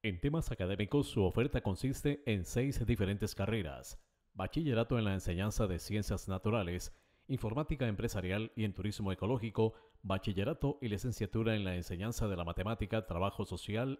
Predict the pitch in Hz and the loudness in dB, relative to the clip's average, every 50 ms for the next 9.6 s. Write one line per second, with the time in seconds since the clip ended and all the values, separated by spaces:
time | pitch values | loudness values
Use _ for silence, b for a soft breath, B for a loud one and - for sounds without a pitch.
0 | - - 113 104 95 101 98 98 95 101 98 - 95 131 160 - - - 120 - | -4 -4 -4 -2 -2 0 0 0 0 -2 -2 0 -2 -2 -2 -2 -2 -4 -2 0
1 | 147 139 117 85 78 - 60 58 60 - - _ _ _ _ _ _ - 143 160 | 0 0 0 -2 -4 -8 -10 -10 -10 -10 -14 _ _ _ _ _ _ -2 -2 -2
2 | 131 104 98 95 - - 104 92 - 107 117 - 113 101 101 113 113 110 113 - | -2 -2 -2 -2 -2 -4 -6 -2 -2 -2 0 0 0 0 0 0 0 -2 -2 -4
3 | - 110 104 - - 98 92 - 92 85 - 110 120 135 135 - - - 117 113 | -4 -4 -2 -2 -2 -4 -2 -2 -4 -2 0 2 2 2 0 -2 -4 -6 -6 -4
4 | - 110 95 - - - 113 120 123 120 - _ 120 117 - - 120 - - 117 | -4 -6 -8 -8 -4 -2 0 0 0 -2 -6 _ -2 -2 0 0 -2 -2 0 0
5 | 143 139 - - 98 - - 73 60 - b b b b _ _ - 85 95 110 | 0 -2 -2 -8 -8 -8 -8 -10 -10 -12 b b b b _ _ -4 0 0 2
6 | 110 104 98 95 90 82 - - - 113 113 117 110 - - - 110 113 110 107 | 2 0 0 -2 -4 -4 -6 -6 -4 -2 0 0 -2 -2 -2 -2 -2 0 -2 -4
7 | - - 90 85 95 107 120 135 - - - 107 90 95 92 - - - 113 104 | -4 -4 -4 -2 -2 -2 -4 -4 -8 -6 -6 -6 -4 -4 -6 -4 -2 -2 -2 -2
8 | - - 98 95 110 117 113 123 104 - 117 113 92 90 101 101 98 98 98 95 | 0 -2 -2 0 0 0 -2 -4 -2 -2 -2 -2 -2 -2 -2 0 0 0 0 0
9 | - 98 - - 127 113 92 78 67 - - | -2 -2 0 2 0 0 0 -2 -8 -16 -20